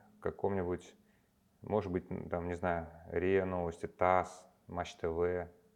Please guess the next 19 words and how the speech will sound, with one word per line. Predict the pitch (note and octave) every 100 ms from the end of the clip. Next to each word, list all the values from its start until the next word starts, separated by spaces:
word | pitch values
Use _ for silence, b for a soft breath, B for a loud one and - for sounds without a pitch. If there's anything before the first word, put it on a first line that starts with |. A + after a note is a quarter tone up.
| _ _
Спортэкспресс. | - - A2 A2 - F#2 F2+
Везде | F#2+ F#2 C3+
появляются | C#3 G2+ G2+ -
вакансии. | F#2 F#2 F2 - _ b b b -
Потому | G#2
что | G2+ G#2
текучка, | A#2 - C#3+ - A2+ G2+ F#2+ -
не | G2
знаю, | G2+ G2
как | F#2
в | F2
других | F#2+ B2+ C#3 -
отраслях, | - F#2 - F2+ -
но | F#2+ F#2+
в |
спортивных | - F#2 - F#2+ -
сми | G2+
большая | F2+ F2+ - E2
текучка. | - - -